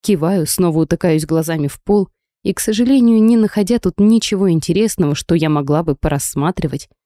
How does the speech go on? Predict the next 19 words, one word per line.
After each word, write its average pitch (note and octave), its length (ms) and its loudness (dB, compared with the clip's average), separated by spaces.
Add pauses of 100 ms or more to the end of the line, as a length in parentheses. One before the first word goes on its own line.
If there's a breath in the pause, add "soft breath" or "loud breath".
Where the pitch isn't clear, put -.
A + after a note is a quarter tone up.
(240)
и G#3+ 120 0
выхожу E3+ 440 0
из F3 140 -2
кабинета. C#3+ 640 -2 (380)
Сегодня F3 560 0
выходной. D#3 640 -2 (260)
Преподаватели E3+ 680 -2
отдыхают, E3+ 680 -2
и F3+ 40 2
я F3 200 0
почти - 400 -4
верю A#3+ 240 0
в - 100 -14
то, A#3+ 220 -2
что - 240 -2
спокойно G3 580 0
дойду D#3+ 280 0
до G3 120 -2
комнаты. E3+ 560 -4